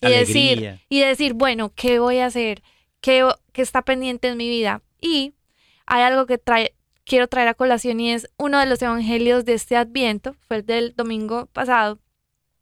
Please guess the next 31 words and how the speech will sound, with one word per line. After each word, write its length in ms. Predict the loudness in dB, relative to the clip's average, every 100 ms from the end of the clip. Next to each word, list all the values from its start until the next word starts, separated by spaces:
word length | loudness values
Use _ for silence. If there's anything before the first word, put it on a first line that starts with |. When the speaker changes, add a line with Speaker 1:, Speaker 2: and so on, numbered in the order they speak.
| _ -20 _ _ _
Speaker 1:
pero 240 | 0 2 2
es 160 | 0 -4
uno 380 | -4 -2 2 4
de 100 | 4
los 220 | 2 0 -2
evangelios, 760 | -2 -2 -2 0 2 2 0 -8 _ -2
yo 120 | -2
creo 220 | 2 0
que 160 | 0 -6
para 240 | 0 0
mí 200 | 0 -4
más 500 | -6 -2 2 2 2
hermosos 640 | -2 -4 -4 -6 -6 -10 -6
que 100 | -4
representan 800 | -4 -4 -6 -4 -4 -2 -4 -4
el 180 | -4 -2
Adviento. 720 | -2 -2 -8 -8 -8 -16 _ _ _ _ _ _ _ -2
Y 340 | 0 2 0 2
es 260 | 2 2
Juan 440 | 0 -2 2 2 0
el 100 | -2
Bautista, 720 | -2 -2 -6 -6 -8 -12 -14 _ _ _ _ _ _ _ _ _ _
to-, 200 | -2 0 -2
uno 180 | 0
de 80 | 0
los 160 | 0 -2
protagonistas 920 | -4 -4 -2 -2 -2 -2 -2 0 -2
Speaker 2:
Yo. 40 | 2
Speaker 1:
de 120 | 0
este 240 | 0 0
Adviento 580 | -2 0 -2 -2 0 -2